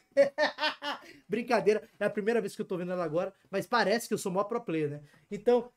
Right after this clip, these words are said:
tipo, muito da hora essa tier list aqui. Cês acham, valeu aí, Sexus. Tamo junto. É, brincadeira, é Exus o nome dele, piada. É isso, né? Aí tem a build aqui que eles ainda tão falando, ó.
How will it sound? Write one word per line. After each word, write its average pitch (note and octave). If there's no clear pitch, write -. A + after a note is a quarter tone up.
tipo, C#4
muito D4+
da E4+
hora A#3+
essa A3
tier A3
list G#3
aqui. G3
Cês G#3+
acham, A3
valeu A#3
aí, B3
Sexus. A#3+
Tamo A3
junto. A3
É, -
brincadeira, E3
é D3
Exus D3+
o C#3
nome D3+
dele, D3
piada. C#3+
É D4+
isso, A#3
né? A3
Aí A3+
tem C4+
a -
build G#3+
aqui G3+
que G#3
eles F#3+
ainda F#3+
tão F#3
falando, G3
ó. -